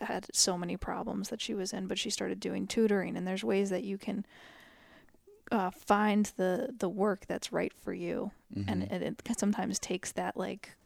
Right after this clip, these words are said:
Speaker 1: nudge of creativity that comes out of a nudge of, like, desperation of, like, "Well, I need to fucking figure this out." And that's where I feel like you and I,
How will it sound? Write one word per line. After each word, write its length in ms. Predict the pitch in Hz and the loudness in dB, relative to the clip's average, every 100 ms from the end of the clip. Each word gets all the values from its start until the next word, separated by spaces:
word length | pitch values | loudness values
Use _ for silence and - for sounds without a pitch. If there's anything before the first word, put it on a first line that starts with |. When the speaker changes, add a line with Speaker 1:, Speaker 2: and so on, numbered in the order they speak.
| _ _ | _ _
Speaker 1:
nudge 360 | 220 180 180 190 | 4 6 4 2
of 140 | 180 | -6
creativity 880 | - 185 185 - 180 180 - 185 196 - - _ - | -2 -2 -2 -2 -4 -2 -4 -4 -8 -12 -20 _ -4
that 140 | 214 | -4
comes 380 | - 202 180 190 | -2 0 2 0
out 200 | - 196 | 0 0
of 280 | - 202 208 - | 0 0 0 -2
a 80 | |
nudge 360 | 185 180 220 208 | -2 0 0 0
of, 160 | 214 220 | -2 -2
like, 280 | - 202 | -2 -2
desperation 580 | - 180 - 160 180 - | -2 0 0 0 0 -2
of, 120 | - | -4
like, 260 | 147 175 - | 0 0 2
"Well, 160 | 185 - | 2 2
I 140 | 233 269 | 0 2
need 180 | 285 240 | 2 0
to 80 | |
fucking 520 | 190 - 208 - 226 202 | -4 -4 -4 -2 -4 -4
figure 360 | - 196 185 | -4 -4 -2
this 200 | 190 185 | -2 0
out." 160 | 226 196 | 2 2
And 100 | 214 | 4
that's 200 | 220 - | 4 4
where 160 | 233 220 | 6 6
I 200 | 202 202 | 4 2
feel 280 | - 202 190 | 2 2 4
like 260 | 190 - | 0 0
you 200 | 214 233 | 4 6
and 120 | 220 | 6
I, 280 | 196 214 196 | 4 2 0